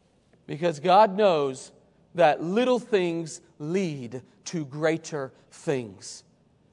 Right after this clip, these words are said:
The little spark in the forest, so small that my little two-year-old daughter's foot could put it out. I could spit and put that spark out.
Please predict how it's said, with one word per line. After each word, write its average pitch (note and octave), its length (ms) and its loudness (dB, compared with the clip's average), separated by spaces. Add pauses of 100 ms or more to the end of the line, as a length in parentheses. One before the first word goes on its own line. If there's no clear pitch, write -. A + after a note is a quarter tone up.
(260)
The E3+ 160 6
little B3 280 2
spark - 760 2 (2500)
in G3 160 0
the G3 80 0
forest, - 720 -4 (840)
so C4+ 260 4
small A3 480 4
that G3 180 0
my E3+ 120 0
little G#3 220 0
two-year-old G#3+ 560 -6
daughter's F#3+ 400 0
foot F#3 320 -6 (340)
could C#3+ 160 -8
put F#3+ 200 -4
it F#3+ 80 -2
out. B2 360 -4 (840)
I A3 60 -6
could - 200 -8
spit - 680 -10 (480)
and D#3 120 -6
put - 260 -8
that D3+ 260 0
spark C3+ 400 -4
out. G#2 340 -12